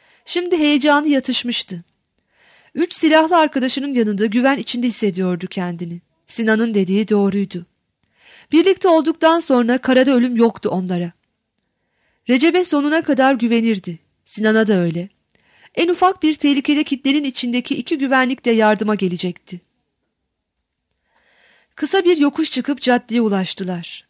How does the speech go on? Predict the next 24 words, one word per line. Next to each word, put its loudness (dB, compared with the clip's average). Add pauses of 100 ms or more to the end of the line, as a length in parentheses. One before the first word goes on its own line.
(100)
Ayrıldılar 2
birbirlerinden. -4 (340)
Çevre 4
kalabalıktı. -4 (920)
Akın -2
etrafta 2
şimdiden 0
birçok -2
tanıdık -4
yüz 0
görmüştü. -4 (400)
Eski 0
yasa 2
dışı -4
gösterileri 2
anımsadı. -6 (920)
Yolun 2
iki -2
tarafı 0
bir -2
işaret 2
üzerine 0
birdenbire 0
kesilirdi. -2